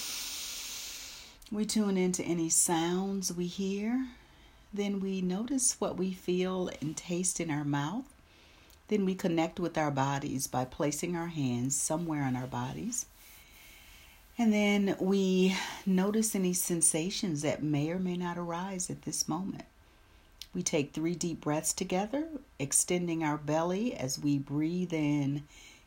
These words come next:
deeply and fully. We exhale with a loud sigh after holding at the top.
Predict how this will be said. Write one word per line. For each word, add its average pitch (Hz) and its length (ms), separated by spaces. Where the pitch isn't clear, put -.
deeply 202 600
and 147 180
fully. 190 540
We 190 260
exhale 175 600
with 170 220
a 147 40
loud 156 540
sigh 180 640
after 156 300
holding 165 520
at 147 160
the 147 60
top. - 460